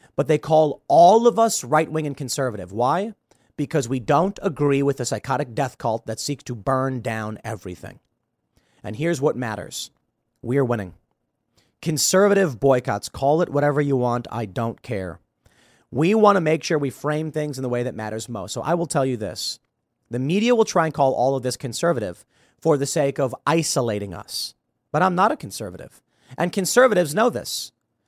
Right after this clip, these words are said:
Liberals, I shouldn't say liberals, cult members will call me a conservative. They'll call any disaffected liberal, they'll call any socialist, anyone who disagrees with their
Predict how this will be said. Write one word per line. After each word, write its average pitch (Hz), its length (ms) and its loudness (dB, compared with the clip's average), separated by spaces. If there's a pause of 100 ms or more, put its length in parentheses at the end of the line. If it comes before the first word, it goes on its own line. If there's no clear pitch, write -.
(160)
Liberals, 160 840 4 (200)
I 277 120 -4
shouldn't 170 200 -6
say 147 80 -2
liberals, 107 540 -6 (220)
cult 247 280 4
members 120 480 -6
will 147 140 0
call 135 200 -4
me 123 100 -4
a 113 40 -6
conservative. 123 640 -6 (340)
They'll 165 200 4
call 190 300 4
any 190 200 2
disaffected 226 500 0
liberal, 135 500 0 (720)
they'll 175 180 6
call 175 340 8
any 180 240 2
socialist, 139 960 2 (520)
anyone 220 540 2
who 160 120 2
disagrees 156 800 2
with 131 180 -2
their 117 400 -2